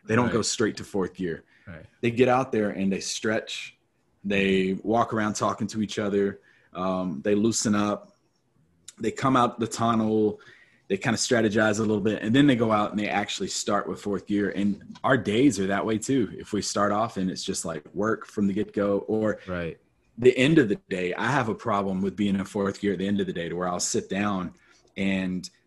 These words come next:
Speaker 1: um, I'm like, "Okay, let me knock out a couple more emails. Let me
Speaker 2: Yeah.
Speaker 1: finish up my podcast."
Speaker 2: Yeah.
Speaker 1: And I look over and my wife's falling asleep.
Speaker 2: Yeah.
Speaker 1: Everybody's asleep. And I'm like, "Nice, I get more fourth gear time."
Speaker 2: Right.
Speaker 1: Um, but yeah, it's just constantly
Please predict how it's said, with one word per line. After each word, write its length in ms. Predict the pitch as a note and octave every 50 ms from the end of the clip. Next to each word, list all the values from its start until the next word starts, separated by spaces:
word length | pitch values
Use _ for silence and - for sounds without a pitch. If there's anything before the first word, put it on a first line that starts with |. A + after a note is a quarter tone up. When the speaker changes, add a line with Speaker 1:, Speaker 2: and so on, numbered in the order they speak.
| _ -
Speaker 1:
um, 200 | F2+ F2+ F2 E2+ -
I'm 120 | - G2+
like, 240 | G2 F#2 F2+ E2+ - - - -
"Okay, 220 | - - - G#2 F#2+
let 80 | G2
me 60 | A2 A2
knock 240 | A2+ G#2 G2 -
out 80 | G#2 F2+
a 20 |
couple 260 | - - F2+ - F2 E2+
more 160 | E2+ D#2 -
emails. 400 | - B2+ B2 B2 A#2+ A#2 A#2+ A#2
Let 80 | G#2 G#2
me 80 | F#2+
Speaker 2:
Yeah. 60 | F#2 F#2
Speaker 1:
finish 240 | G#2+ F#2+ G2 -
up 120 | G2+ - -
my 100 | D#2 D#2
podcast." 840 | - - A2 A2 A2 G2+ - - A2 G#2+ G#2 G#2+ G2 - - - -
Speaker 2:
Yeah. 280 | F2 E2+ E2 D#2+ E2 F#2 -
Speaker 1:
And 320 | G#2 G#2 G2+ F#2+ G2 G2+
I 120 | E2+ G2+ A#2
look 220 | A#2+ A#2+ A#2 -
over 280 | A#2+ B2 B2+ A#2 A2 G#2
and 80 | F#2+
my 80 | F#2+ F#2
wife's 320 | F#2+ G2+ G2+ G2 - -
falling 240 | - G#2 G2 G2 F#2+
asleep. 480 | E2+ - - - G#2 G2+ G2+ G2+ - - _ -
Speaker 2:
Yeah. 60 | F#2+
Speaker 1:
Everybody's 400 | G2 G#2 G2 G2+ G2+ G2+ F2+ F#2+
asleep. 420 | F#2+ - - - G2+ G2+ G#2 G2+
And 100 | G2+ F#2+
I'm 140 | F#2 F#2 F2+
like, 220 | F2 E2+ E2 - _ _
"Nice, 380 | - C#3+ D#3 C#3 G#2+ - - -
I 60 | - G2+
get 160 | C#3 A#2+ G2
more 160 | A2 G#2+ G#2+
fourth 260 | - - A#2+ B2 A#2+
gear 200 | - C#3 D3 D3
time." 320 | - - F#2 E2+ D#2+ D#2+ - - - - -
Speaker 2:
Right. 220 | A2 F#2+ F2+ E2+
Speaker 1:
Um, 560 | G2 G#2+ G#2 G2+ G2 G2 G2 F#2+ F#2+ F#2+ - - _ _ _ _ - _ - - -
but 380 | G#2+ G2+ A#2 G#2+ G2+ - - _ _ _ _ _ _ _ _ -
yeah, 160 | G#2+ G2 G2
it's 180 | G2 G#2+ A2+ -
just 280 | - - - - - -
constantly 960 | - A#2 A#2 A#2 - - - A#2 - A2 A2 G#2+ G#2+ G#2+ G#2+ G#2 G#2 G2 -